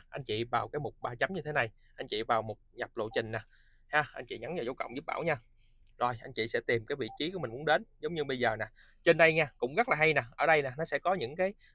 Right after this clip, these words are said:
mục mà chúng ta có thể đề xuất chúng ta. Giống như giờ anh chị muốn đi ăn đi, anh chị nhấn vào đây, thì anh chị sẽ định vị cho anh chị những cái khu vực nè, giống như nhà hàng Ngọc Lan nè.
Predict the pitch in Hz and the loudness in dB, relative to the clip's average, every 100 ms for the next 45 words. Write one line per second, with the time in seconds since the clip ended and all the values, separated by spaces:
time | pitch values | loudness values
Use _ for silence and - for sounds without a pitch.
0 | - 123 - 120 113 175 175 156 143 131 | -4 -4 -2 -4 -4 -4 -2 -4 -2 0
1 | 131 113 175 165 170 151 151 170 196 165 | 2 0 -4 -4 -2 -2 -4 -8 -6 -4
2 | 127 113 123 113 131 175 180 139 139 139 | 0 0 0 -6 -4 -4 -2 -4 -2 -4
3 | - _ - 127 107 123 156 196 110 117 | -6 _ -16 -10 -6 -4 -6 -6 -8 -8
4 | 127 _ _ - 117 113 110 123 139 143 | -10 _ _ -14 -12 -10 -10 -10 -12 -16
5 | - 110 113 107 127 120 104 107 123 160 | -12 -10 -8 -6 -6 -6 -8 -10 -12 -6
6 | 180 143 117 - 107 135 165 131 110 117 | -4 -2 -4 -6 -10 -8 -8 -6 -6 -6
7 | 107 110 - 147 147 147 | -8 -10 -2 -2 -2 -8